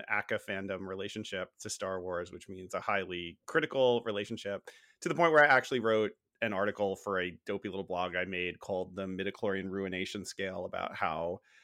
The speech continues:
the introduction of midichlorians was a gigantic mistake in the narrative universe, which led to the fun moment of having coffee with Carrie Beck and her calling me out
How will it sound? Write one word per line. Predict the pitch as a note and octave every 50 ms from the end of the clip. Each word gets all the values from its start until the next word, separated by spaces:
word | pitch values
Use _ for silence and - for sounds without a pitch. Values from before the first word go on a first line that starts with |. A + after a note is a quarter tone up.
| _ _ _
the | B2 C3 C3
introduction | B2 A#2+ C3+ A#2+ A2+ A2 - - A#2+
of | A2 G#2+
midichlorians | G#2+ G2+ G#2 - - G#2 F#2+ F#2+ F#2+ F#2 F2+ F2+ - -
was | F2+ E2+ E2+
a | F#2 F2
gigantic | E2+ F2 G2+ F#2+ F2+ F#2+ F#2 F#2 - A2 -
mistake | - G2 - - C3 C3+ C3+ -
in | B2
the | B2+
narrative | B2 A#2+ A#2+ A#2+ A#2 G#2+
universe, | G#2+ G#2+ A2 F#2+ G#2 G2+ G2 G2 - - - _ - - _ _ _ _
which | - C3+ B2+ - -
led | B2+ B2 A#2+
to | C#3+
the | B2 A2+ A2
fun | - - - A#2+ A#2 A2+ A2+ A2 A2 A2 G#2+ - -
moment | - A2+ A2 G#2+ G#2+ G#2+ G#2+ G2+ -
of | - G#2 G#2+
having | A#2 G2+ F#2+ A2 G#2+
coffee | - - G2+ G2+ - A2 F2+
with | F#2+ F#2+ -
Carrie | - - G#2 G2+ F#2+
Beck | F2+ G2 F#2 F#2 - -
and | G2 F#2
her | G#2
calling | - - - G#2 F#2 F#2+ F#2+ F#2+
me | F#2+ F2+ F2+
out | F2+ F2+ F2+ F2+ -